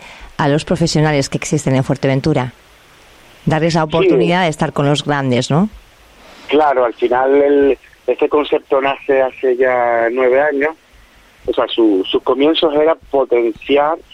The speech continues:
Speaker 2: la educación del, del peluquero canario, ¿no? O sea, que, que se trajera,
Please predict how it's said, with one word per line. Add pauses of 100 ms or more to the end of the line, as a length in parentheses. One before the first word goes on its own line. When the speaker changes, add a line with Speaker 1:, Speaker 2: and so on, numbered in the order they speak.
(460)
Speaker 2:
la
educación
del,
del
peluquero
canario, (180)
¿no? (160)
O
sea,
que,
que
se
trajera,